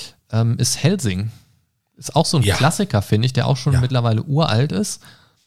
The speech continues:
Speaker 1: aber der, finde ich, echt immer wieder geht, weil es einfach vom Setting,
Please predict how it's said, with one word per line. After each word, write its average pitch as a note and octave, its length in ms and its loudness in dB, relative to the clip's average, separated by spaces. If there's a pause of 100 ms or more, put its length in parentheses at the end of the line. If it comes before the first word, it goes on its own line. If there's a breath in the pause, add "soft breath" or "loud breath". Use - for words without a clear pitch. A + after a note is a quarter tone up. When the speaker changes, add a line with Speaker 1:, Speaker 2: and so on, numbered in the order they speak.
(160)
Speaker 1:
aber C3 220 2
der, B2+ 160 2
finde D3+ 240 -2
ich, - 180 -8
echt - 340 -2
immer G3 240 2
wieder F3+ 240 2
geht, D3 240 2
weil A2 100 2
es A2 80 -2
einfach C3+ 220 0
vom B2+ 180 2
Setting, D#3+ 680 0